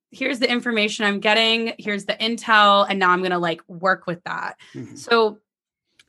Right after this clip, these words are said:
Speaker 1: when you shift, um, something that's really cool is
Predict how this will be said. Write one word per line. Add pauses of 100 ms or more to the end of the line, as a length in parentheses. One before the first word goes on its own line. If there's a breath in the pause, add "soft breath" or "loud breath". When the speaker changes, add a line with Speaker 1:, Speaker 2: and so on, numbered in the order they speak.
(260)
Speaker 1:
when
you
shift, (320)
um, (640)
something
that's
really
cool (420 soft breath)
is